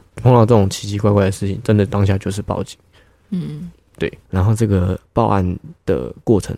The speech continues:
Speaker 1: 中，你要把后面的手续走完，不要说我走了之后，你就跟警察说算了。
Speaker 2: 对。
Speaker 1: 对，虽然说追回来的机会真的是非常渺小，
Speaker 2: 哼哼哼。
Speaker 1: 对，对，对，可是你还是要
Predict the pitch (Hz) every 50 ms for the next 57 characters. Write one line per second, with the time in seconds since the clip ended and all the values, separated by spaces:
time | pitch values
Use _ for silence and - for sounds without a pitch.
0 | - 82 - 76 78 90 92 90 92 95 - - - - - - _ _ _ _
1 | _ _ _ _ _ - 110 104 92 92 92 80 - - - 87 80 - 98 -
2 | - - - - - 55 - - - 101 92 98 101 - 101 95 92 - 101 -
3 | - - - - - - - - - - 92 90 90 - - 104 95 92 - 95
4 | 92 95 - 101 107 - - - - - - - - - - - - - - -
5 | _ _ _ _ _ _ _ _ _ 233 214 190 175 175 165 - _ _ _ -
6 | 92 - - - - - 160 160 127 107 101 - - 117 113 - - - 120 113
7 | 107 98 87 92 - - - - - - - 101 - - - 107 101 98 101 98
8 | - - 98 92 98 - - 101 - - - _ _ _ _ _ _ _ _ _
9 | _ _ _ _ _ _ _ _ _ _ - 104 101 90 - 98 107 110 - _
10 | - - - _ _ _ _ _ _ - - - - - - - - - - -
11 | 107 95 120 110 101 - - - 107 - - - _ - 196 196 190 185 196 190
12 | 180 180 180 175 175 123 117 120 113 113 110 104 - 110 120 139 147 131 110 98
13 | 87 - - 95 - - 107 104 101